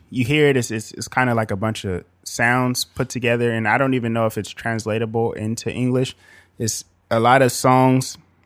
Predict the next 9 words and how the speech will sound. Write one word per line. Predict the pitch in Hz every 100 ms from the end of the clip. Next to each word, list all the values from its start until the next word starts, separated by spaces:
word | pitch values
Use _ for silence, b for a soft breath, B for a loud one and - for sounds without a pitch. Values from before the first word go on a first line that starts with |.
| _ -
um, | 113 104
that | 104 104
come | 117 113
from, | - 107 104 - -
you | 107
know, | 101 101
different | 110 - 95
African | 110 113 110 117 104
countries. | - 117 - 110 104